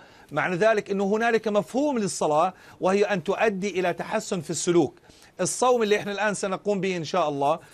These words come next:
كتب عليكم الصيام كما كتب على الذين من قبلكم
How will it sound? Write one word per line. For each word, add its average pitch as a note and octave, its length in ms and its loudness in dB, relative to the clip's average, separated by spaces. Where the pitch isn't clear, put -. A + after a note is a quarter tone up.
كتب A3+ 260 0
عليكم F#3+ 460 0
الصيام F3+ 380 0
كما F#3+ 240 -2
كتب F#3+ 260 -2
على E3+ 140 0
الذين F3+ 340 -2
من F3 60 -6
قبلكم F3+ 540 -2